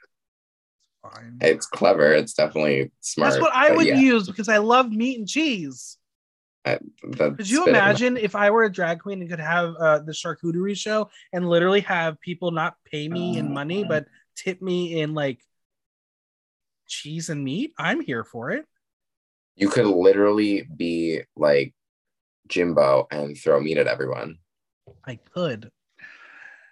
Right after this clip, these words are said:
Speaker 1: Okay, well, Katie Price decides to answer with her real name,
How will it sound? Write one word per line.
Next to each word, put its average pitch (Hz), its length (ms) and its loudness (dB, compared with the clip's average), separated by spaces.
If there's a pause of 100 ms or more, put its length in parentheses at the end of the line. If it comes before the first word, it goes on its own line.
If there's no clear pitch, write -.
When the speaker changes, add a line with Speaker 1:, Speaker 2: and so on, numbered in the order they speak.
(220)
Speaker 1:
Okay, 180 480 2
well, 190 240 0
Katie 254 240 0
Price 220 300 -2
decides 175 460 -4
to 175 100 -10
answer 160 220 -6
with 160 160 -4
her 196 140 0
real 190 200 4
name, 165 380 -2